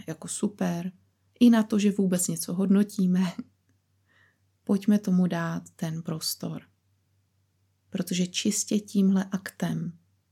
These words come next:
my v sobě budujeme tolik lásky, že si to teď ani nedovedeme představit, to se objeví až potom.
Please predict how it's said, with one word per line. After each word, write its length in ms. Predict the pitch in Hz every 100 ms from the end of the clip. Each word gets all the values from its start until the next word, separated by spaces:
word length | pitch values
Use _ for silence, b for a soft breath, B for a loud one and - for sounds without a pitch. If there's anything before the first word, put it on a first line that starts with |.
| _ -
my 200 | 185 185
v 80 |
sobě 380 | - - 180 185
budujeme 640 | 175 170 175 170 165 165 - -
tolik 440 | 240 254 247 -
lásky, 760 | 185 185 202 - - - 180 _ _ _ _ _ _ _ _ _ _ _ _
že 180 | - 180
si 160 | 185
to 120 | 185 185
teď 220 | 180 -
ani 200 | 190 185
nedovedeme 640 | 185 185 196 196 190 185 185
představit, 720 | - 185 - 226 196 160 -
to 120 | -
se 220 | - -
objeví 500 | - 170 175 170 175
až 220 | 175 -
potom. 520 | - 240 - 190 165